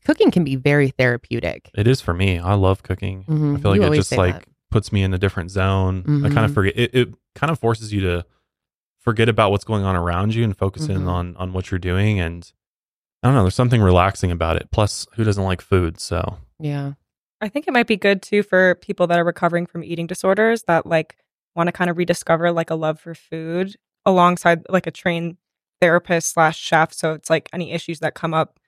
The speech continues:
Speaker 3: you know, around food
Speaker 2: Yeah.
Speaker 3: can
Speaker 2: Yeah,
Speaker 3: kind
Speaker 2: that's
Speaker 3: of be
Speaker 2: a good
Speaker 3: addressed
Speaker 2: point.
Speaker 3: right there. And even for kids, like, with autism that, you know,
Speaker 1: Oh,
Speaker 3: have
Speaker 1: yeah.
Speaker 3: food aversions, that maybe wanna work with the food aversions and, like, you know, find ways to integrate,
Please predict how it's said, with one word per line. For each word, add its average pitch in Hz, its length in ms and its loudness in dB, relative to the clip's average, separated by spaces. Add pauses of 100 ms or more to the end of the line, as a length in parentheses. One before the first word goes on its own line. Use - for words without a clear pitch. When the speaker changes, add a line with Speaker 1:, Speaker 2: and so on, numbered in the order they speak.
(380)
Speaker 3:
you 185 80 -2
know, 151 220 -4
around 151 480 0 (720)
food 180 160 4
Speaker 2:
Yeah. 110 280 4 (180)
Speaker 3:
can 123 120 0
Speaker 2:
Yeah, 107 60 -2
Speaker 3:
kind 180 160 -2
Speaker 2:
that's 165 40 -4
Speaker 3:
of - 40 -16
be - 60 4
Speaker 2:
a - 80 2
good - 20 -6
Speaker 3:
addressed 107 280 0
Speaker 2:
point. 98 60 -10
Speaker 3:
right 160 220 -4
there. 160 280 -2
And 156 140 -12 (380)
even 233 220 0
for 233 100 -2
kids, 180 260 0
like, 165 140 0
with 170 120 -8
autism 190 600 0
that, 160 280 0 (100)
you 180 160 -8
know, 151 260 -4 (100)
Speaker 1:
Oh, 165 160 0
Speaker 3:
have 180 140 4
Speaker 1:
yeah. 143 140 4
Speaker 3:
food 131 100 4
aversions, 196 540 2
that 156 180 2
maybe 170 180 -4
wanna 165 200 0
work 160 240 -2
with 160 260 -4
the 190 80 -4
food 208 200 -2
aversions 202 680 0 (400)
and, 175 160 2
like, - 300 -10
you 185 100 -6
know, 160 100 0
find 170 220 2
ways 165 180 2
to - 140 -10
integrate, 165 400 -2